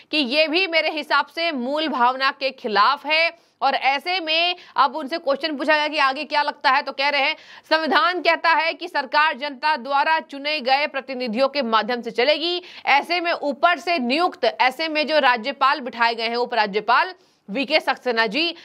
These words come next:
अब वो तय करेंगे, वो सरकार चला नहीं सकते। ये कहा है ऐसे में ऊपर से नियुक्त उपराज्यपाल सरकार नहीं चला सकते, ये संभव नहीं है। जब ये मामला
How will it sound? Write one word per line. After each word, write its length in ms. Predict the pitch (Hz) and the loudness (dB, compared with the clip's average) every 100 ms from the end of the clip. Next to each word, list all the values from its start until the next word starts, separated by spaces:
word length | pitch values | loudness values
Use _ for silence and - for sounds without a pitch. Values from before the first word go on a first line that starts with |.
| - | -2
अब 200 | 262 254 | 0 0
वो 160 | 240 349 | 2 0
तय 200 | 453 349 | 2 0
करेंगे, 500 | 349 339 349 320 330 - _ - | 0 -2 -4 -4 -6 -8 _ -6
वो 200 | 240 320 | 0 2
सरकार 640 | 330 302 - 294 320 349 349 | 2 -2 0 2 2 0 -2
चला 440 | - 262 262 302 | -6 -2 0 0
नहीं 280 | 277 254 285 | -2 -6 -6
सकते। 440 | 294 247 - 190 147 - 247 | -4 -6 -4 -6 -8 -10 0
ये 120 | 285 | 2
कहा 220 | 294 294 | 4 4
है 160 | 294 330 | 2 2
ऐसे 260 | 269 330 | 0 -2
में 100 | 311 | -2
ऊपर 240 | 294 294 294 | -2 0 0
से 120 | 302 | 0
नियुक्त 300 | 262 294 311 | -2 -4 -2
उपराज्यपाल 640 | 285 285 277 254 285 294 | 0 2 2 0 0 0
सरकार 440 | - 269 262 277 269 | 0 -2 2 2 0
नहीं 220 | 220 254 | -6 -4
चला 180 | 277 277 | -2 -2
सकते, 380 | 294 320 330 330 - 226 | -4 -2 -2 -4 -10 0
ये 140 | 269 | 0
संभव 460 | 277 294 254 294 294 | 2 0 2 2 0
नहीं 280 | 254 285 277 | -4 -4 -2
है। 120 | 240 | 0
जब 200 | 233 220 | 0 0
ये 100 | 233 | -2
मामला 560 | 220 311 330 320 330 | 2 2 2 2 2